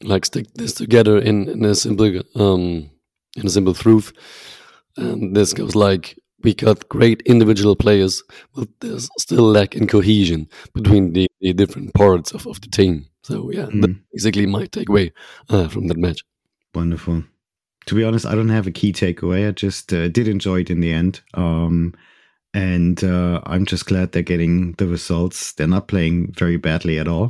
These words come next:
Speaker 2: playing quite well. But you can feel that there is huge potential there. But the biggest kick I got out of you, uh,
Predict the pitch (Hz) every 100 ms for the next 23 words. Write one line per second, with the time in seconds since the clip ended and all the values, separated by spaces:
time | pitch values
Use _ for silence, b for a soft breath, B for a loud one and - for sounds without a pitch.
0 | - 107 90 - 82 73 80 92 b b
1 | b b b - 92 87 - - - -
2 | _ _ 98 92 85 95 85 - 127 117
3 | 101 90 82 90 87 85 - - - 113
4 | - - 87 98 82 - 76 69 - 98
5 | - b b b b _ - 160 - 202
6 | - 208 147 110 95 90 90 95 92 -
7 | - 107 147 156 - 110 87